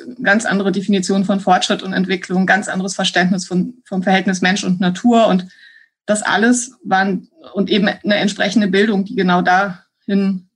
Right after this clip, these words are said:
führt, also dass wir genau zu, in diesen Wandel kommen. Da wurde ja quasi, oder da war mir zum ersten Mal dieser Begriff transformative Bildung wirklich auch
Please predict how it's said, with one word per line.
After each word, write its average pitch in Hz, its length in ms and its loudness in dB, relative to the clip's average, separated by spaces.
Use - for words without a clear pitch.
führt, 240 380 4
also 180 180 -6
dass 190 180 -6
wir 185 160 -2
genau 180 460 -4
zu, 180 160 -6
in 185 300 -4
diesen 190 240 2
Wandel 185 280 2
kommen. 208 440 2
Da 202 160 0
wurde 208 160 2
ja 190 140 2
quasi, 190 480 0
oder 185 160 2
da 175 160 2
war 196 100 4
mir 226 240 6
zum 220 160 0
ersten 196 320 -2
Mal 190 140 2
dieser 190 180 2
Begriff 190 320 0
transformative 180 720 2
Bildung 190 380 2
wirklich 180 300 -10
auch 175 200 -6